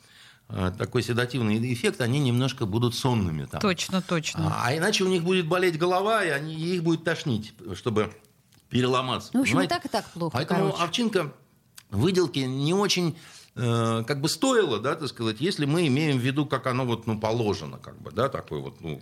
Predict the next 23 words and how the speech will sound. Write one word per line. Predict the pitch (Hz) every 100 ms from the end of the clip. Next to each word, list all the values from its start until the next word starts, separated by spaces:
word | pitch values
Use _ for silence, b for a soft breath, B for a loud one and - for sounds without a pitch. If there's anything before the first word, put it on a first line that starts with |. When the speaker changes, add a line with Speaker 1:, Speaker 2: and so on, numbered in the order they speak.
| -
Speaker 1:
действительно | - 82 95 -
Speaker 2:
Если | 226 226
мы | 220 208
Speaker 1:
фильм, | 208
фильм. | 214
Speaker 2:
действительно | 185 240 233
про | 208 196
кино, | - 175 151 143 139
да. | 147 156 - -
Speaker 1:
И, | 220
и | - 147
второй | 190 214 202
момент. | 170 160 110 123
Вот, | 175 -
э, | 147
понимаете, | 156 214 220 156
есть, | 143 139 139 180 -
э, | 170 165 160
фи-, | 156 147
фильм | 113 - 190 156
детский | 151 - 123 117
"Москва | 117 131 156 139
Кассиопея". | 131 - 127 120 107 73